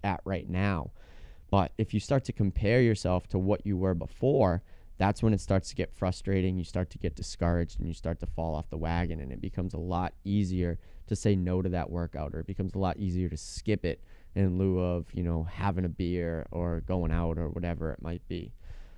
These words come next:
So, you know, I would say the best way to reverse your mindset is, one, just get started and make it fun in the beginning. Look at the workouts, have a good time with it, give yourself a goal for each individual workout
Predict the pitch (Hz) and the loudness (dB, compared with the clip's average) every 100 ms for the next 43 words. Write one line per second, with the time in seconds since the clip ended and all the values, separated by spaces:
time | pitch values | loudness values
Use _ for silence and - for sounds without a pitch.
0 | - - 117 113 - 131 113 101 113 147 | -2 4 6 4 0 2 2 4 2 2
1 | - 147 101 113 117 131 135 123 104 92 | 2 0 2 2 2 4 4 6 4 4
2 | 101 101 95 90 92 101 - 92 90 - | 2 2 0 2 2 0 0 -2 -2 -2
3 | 98 90 92 92 123 156 123 110 - 135 | -2 0 2 2 2 2 2 0 2 -2
4 | - - 90 98 87 - - 104 95 95 | -2 -2 2 2 0 -4 -4 0 0 -2
5 | - - 95 101 101 90 90 90 92 80 | -6 -6 0 2 2 0 -2 -2 -2 -4
6 | - - - - - 104 139 131 117 120 | -8 -18 -20 -10 0 2 4 2 4 4
7 | 107 120 117 - - - 107 120 127 120 | 4 2 2 -4 -16 -4 0 2 4 4
8 | 107 98 101 107 101 - 101 - - - | 2 0 2 2 2 2 2 0 -12 -20
9 | - - 123 131 143 - 110 110 113 95 | -2 4 6 6 4 4 4 4 4 2
10 | 92 90 101 - 98 101 101 101 98 92 | 2 2 0 0 -2 -2 -2 0 2 4
11 | 98 95 98 90 87 92 107 131 | 4 2 2 2 2 0 2 0